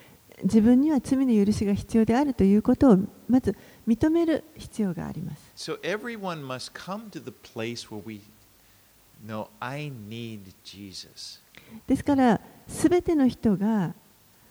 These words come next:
Speaker 1: 「私にはイエスが必要です」という、そのところまで、こう、来る必要があります。
Speaker 2: But, you know, unfortunately, this simple thing is what stopped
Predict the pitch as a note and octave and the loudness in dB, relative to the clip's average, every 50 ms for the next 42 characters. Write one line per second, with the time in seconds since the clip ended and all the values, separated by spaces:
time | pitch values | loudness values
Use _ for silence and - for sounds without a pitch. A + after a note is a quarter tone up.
0 | _ _ - G3+ G#3+ - A3+ - - B3+ C4+ C#4 C4+ B3+ A3+ A3 A#3+ B3 - B3+ | _ _ 2 4 4 6 4 4 6 6 6 8 8 8 8 8 6 6 6 4
1 | A3+ G3+ G3+ G3+ - - - - A#3 A#3+ A#3+ A#3 - C4 C#4 C4+ - - - F#3+ | 4 4 2 2 0 -2 0 4 4 6 6 8 8 8 6 6 4 0 2 2
2 | F3 D#3 D#3+ F#3+ - - _ _ _ _ _ _ _ _ _ _ _ _ _ _ | 4 4 2 0 -6 -14 _ _ _ _ _ _ _ _ _ _ _ _ _ _
3 | _ _ _ _ _ _ _ _ - - _ _ _ - F3 F#3 F3 E3 D#3 - | _ _ _ _ _ _ _ _ -20 -20 _ _ _ -2 0 0 0 0 0 -4
4 | - - - - - - A3+ A#3 B3 B3+ B3+ B3+ B3+ B3+ - - - - - - | -6 -10 -12 -4 2 4 6 8 10 10 12 10 10 8 4 -2 -20 -20 -20 -20
5 | - - - B3 A#3 - A#3+ B3 B3 A#3 G#3+ F#3 D#3+ F#3 G#3 B3 A#3+ G3 - - | -6 0 2 2 6 6 8 8 8 8 8 6 4 2 0 0 0 -2 -4 -6
6 | - _ _ _ _ _ - - - - - - - - - - _ - - - | -10 _ _ _ _ _ -20 -20 -14 -12 -12 -10 -10 -12 -14 -16 _ -2 2 4
7 | G3+ E3+ E3 - - - E3+ F3+ F#3 E3 C#3+ - - D3+ - D3+ C#3 - - - | 4 4 4 0 -2 -2 0 2 2 2 0 0 -2 -4 -6 -8 -10 -12 -16 -20
8 | _ - A2+ - C3 C3+ C#3+ D3+ E3+ G3 A3 - _ _ _ _ _ - A#2+ A#2 | _ -18 -16 -14 -14 -12 -12 -12 -12 -14 -16 -18 _ _ _ _ _ -18 -18 -16
9 | - D#3 E3+ F3+ - - F3+ F3+ F#3 - - E3 F#3+ G3+ G#3+ G#3 _ _ _ _ | -14 -14 -14 -14 -14 -16 -18 -18 -18 -18 -18 -18 -18 -18 -20 -20 _ _ _ _
10 | _ _ _ _ _ _ _ F2 F2+ G#2+ A#2+ B2+ C#3 C#3 - - - - - - | _ _ _ _ _ _ _ _ -14 -12 -10 -10 -10 -10 -12 -12 -12 -14 -16 -18
11 | _ _ _ - - - B2 B2+ C3 - C3+ B2+ _ _ - A#2+ G#2+ G#2 G#2+ - | _ _ _ -20 -18 -16 -16 -16 -18 -18 -20 -20 _ _ -18 -18 -18 -18 -20 -20
12 | - - G#2 F#2+ F#2 G2+ G#2 G2 - - - - G#2+ F#2+ G2 F#2 F2 _ _ _ | -20 -20 -20 -20 -20 -20 -20 -18 -18 -20 -20 -20 -20 -20 -20 -20 -20 _ _ _
13 | - - - - - - | -20 -20 -20 -20 -20 -20